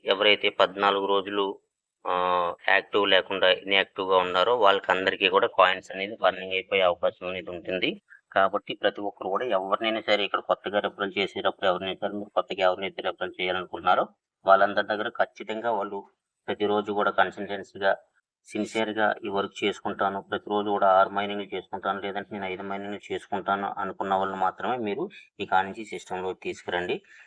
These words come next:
ఎందుకంటే కాయిన్స్ అనేది కంపల్సరీగా బర్న్ అవుతుంటాయి. అది మీ సెల్ఫ్‌గా ఎర్న్ చేసుకున్న కాయిన్స్ బర్న్ అవుతుంటాయి. అదేవిధంగా వాళ్ళు మీ కింద జాయిన్ అయ్యి వాళ్ళు ఇన్‌యాక్టివ్‌గా ఉండి పది, ఒక రెండు రోజులు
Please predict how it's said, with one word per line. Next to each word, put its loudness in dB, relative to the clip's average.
ఎందుకంటే -2
కాయిన్స్ 4
అనేది -4
కంపల్సరీగా -2
బర్న్ 0
అవుతుంటాయి. -4
అది 0
మీ -4
సెల్ఫ్‌గా -4
ఎర్న్ -4
చేసుకున్న -6
కాయిన్స్ 0
బర్న్ 2
అవుతుంటాయి. -6
అదేవిధంగా -2
వాళ్ళు 6
మీ -2
కింద -4
జాయిన్ 4
అయ్యి -8
వాళ్ళు 2
ఇన్‌యాక్టివ్‌గా 0
ఉండి -2
పది, 0
ఒక -4
రెండు -2
రోజులు 0